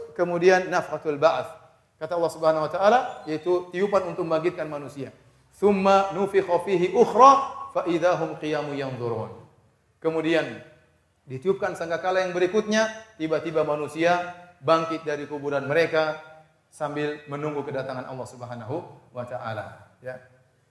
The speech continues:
Ini yang disebut dengan hari kebangkitan. Hadirin dan hadirat yang dirahmati oleh Allah Subhanahu wa taala. Bagaimana kondisi manusia tatkala dibangkitkan? Kata Allah Subhanahu wa taala, "Khusya'an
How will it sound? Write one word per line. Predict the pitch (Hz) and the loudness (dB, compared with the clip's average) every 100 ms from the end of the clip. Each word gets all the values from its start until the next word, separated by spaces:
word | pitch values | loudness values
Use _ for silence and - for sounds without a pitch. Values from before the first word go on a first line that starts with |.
| _ _ 170 | _ _ 0
Ini | 208 185 | 0 0
yang | |
disebut | 147 180 | -2 0
dengan | 170 165 139 | 0 0 0
hari | 147 214 - - - | 2 0 -4 -18 -20
kebangkitan. | - 123 110 107 113 117 - _ - _ _ _ _ _ | -14 -8 -8 -10 -14 -14 -20 _ -20 _ _ _ _ _
Hadirin | 185 202 269 202 135 - - - _ - | 2 4 4 4 0 -12 -20 -20 _ -12
dan | 151 | -4
hadirat | 156 156 185 147 | -2 0 -2 -4
yang | 143 | -6
dirahmati | 139 147 143 | -6 -8 -10
oleh | 139 | -10
Allah | 131 - | -10 -12
Subhanahu | 120 110 101 | -16 -16 -16
wa | - | -18
taala. | - - _ _ _ _ _ _ _ _ _ | -20 -20 _ _ _ _ _ _ _ _ _
Bagaimana | 175 214 294 320 285 | 4 6 8 6 4
kondisi | 277 233 262 | 2 2 2
manusia | 254 269 262 262 | 2 2 4 4
tatkala | 240 247 226 | 2 0 -2
dibangkitkan? | 208 208 185 175 139 107 - _ _ _ _ _ _ _ _ | 0 -2 -2 -6 -6 -12 -20 _ _ _ _ _ _ _ _
Kata | 151 180 | -6 -2
Allah | 175 | -2
Subhanahu | 170 165 165 | -2 -2 -2
wa | 151 | -2
taala, | 175 143 110 - - _ | -2 -4 -4 -14 -20 _
"Khusya'an | 214 208 - 202 202 190 127 | 0 0 2 2 2 -2 -6